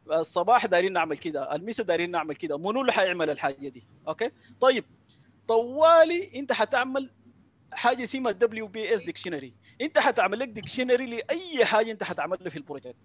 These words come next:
أي حاجة في البروجكت أنت حتعملها، حتعمل لها، حتعمل لها ديكشنري عشان تكون واضحة للتيم.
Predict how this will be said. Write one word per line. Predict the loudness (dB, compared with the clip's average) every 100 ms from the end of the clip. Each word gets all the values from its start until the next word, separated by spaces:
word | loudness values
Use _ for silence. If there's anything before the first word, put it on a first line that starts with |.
| _ _ _ _ -20 _ -16 -12 -12 -12 -12 -12 -4
أي | -4 -2 0
حاجة | 2 2 0
في | -2
البروجكت | -4 -6 -6 -8
أنت | -8
حتعملها، | -6 -4 -4 -2 -2
حتعمل | -2 -4 -4
لها، | -2 -2 -2 -4 -8
حتعمل | -10 -8 -6 -2
لها | -2
ديكشنري | -2 -10 -10 -12 -16 _ _
عشان | -8 -4 -2
تكون | -4 -4 -6
واضحة | 0 4 4 4 0 0 -2 -8
للتيم. | -10 -10 -10 -10 -12